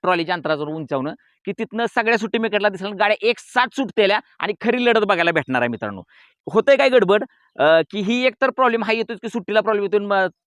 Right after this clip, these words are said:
अ, चाळवत चाळवत गाड्या पुढे येते. तर दुसरा प्रॉब्लेम काय येतोय की,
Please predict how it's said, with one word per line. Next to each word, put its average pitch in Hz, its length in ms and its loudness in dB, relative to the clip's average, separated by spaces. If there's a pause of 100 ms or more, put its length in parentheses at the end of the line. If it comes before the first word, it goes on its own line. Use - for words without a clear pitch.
अ, 147 200 4
चाळवत 190 260 2
चाळवत 190 220 2
गाड्या 185 180 0
पुढे 165 180 -2
येते. 151 200 -2
तर 175 40 -4
दुसरा 220 320 -2
प्रॉब्लेम 240 240 0
काय 226 140 2
येतोय 180 180 0
की, 214 200 -8